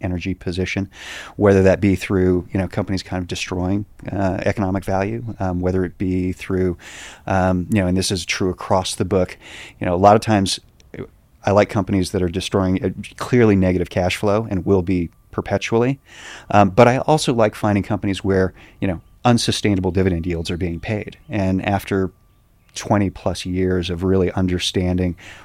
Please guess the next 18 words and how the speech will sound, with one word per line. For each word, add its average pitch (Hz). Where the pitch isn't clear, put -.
what's 98
sustainable 98
and 90
what 87
is 82
not 87
in 117
the 120
sector, 120
when 113
you 117
find 131
the -
unsustainable 104
dividends, 87
the, 95
the -
asym-, 95